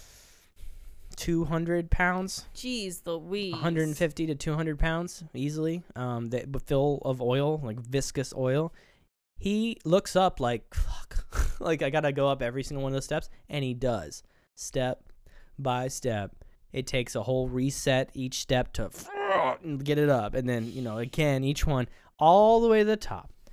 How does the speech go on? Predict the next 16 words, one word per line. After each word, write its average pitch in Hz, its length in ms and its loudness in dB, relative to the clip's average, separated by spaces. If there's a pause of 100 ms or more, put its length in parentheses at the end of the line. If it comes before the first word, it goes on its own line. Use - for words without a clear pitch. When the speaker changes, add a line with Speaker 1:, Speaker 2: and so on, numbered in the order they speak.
(240)
Speaker 1:
Sets - 380 2
it 180 140 -10
down, 165 640 6
breathes, 147 680 6
right? 139 320 6
And 127 180 -2
Speaker 2:
And 226 120 -2
you 269 80 -4
can 359 140 0
hear 214 300 -2
in 175 260 -4
this. 147 220 -10
You 214 100 -2
could 262 140 0
hear 190 280 0
him 180 400 -2